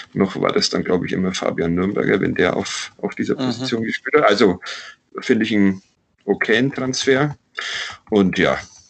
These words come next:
Speaker 1: Sarpreet Singh, ein Neuseeländer.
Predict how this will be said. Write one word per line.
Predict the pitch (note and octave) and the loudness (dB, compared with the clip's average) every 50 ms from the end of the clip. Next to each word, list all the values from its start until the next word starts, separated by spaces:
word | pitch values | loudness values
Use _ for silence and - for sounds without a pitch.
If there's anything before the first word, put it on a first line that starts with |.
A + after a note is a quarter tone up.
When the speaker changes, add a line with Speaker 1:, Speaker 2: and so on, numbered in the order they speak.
| _ - | _ -12
Speaker 1:
Sarpreet | - - - - C#2 D#2 F#2+ - - - F#2+ F2+ F2 F2 | -8 -6 -2 0 0 0 -2 -2 -4 -2 0 0 0 0
Singh, | - - - G#2+ A2 A#2+ - - _ _ _ _ - - | 0 0 2 2 0 0 -2 -6 _ _ _ _ -6 -2
ein | F#2 F2 E2+ E2 E2 E2+ F#2 - _ _ _ _ _ _ _ _ _ _ _ - - - | 0 0 0 0 -2 -4 -6 -12 _ _ _ _ _ _ _ _ _ _ _ -16 -14 -8
Neuseeländer. | - F#2+ F#2 F2 E2+ E2+ - - G#2 G#2+ A#2 G#2+ F#2 F2 E2+ E2+ E2 E2 | -4 -2 0 0 0 0 0 2 2 2 4 2 2 2 2 2 0 -2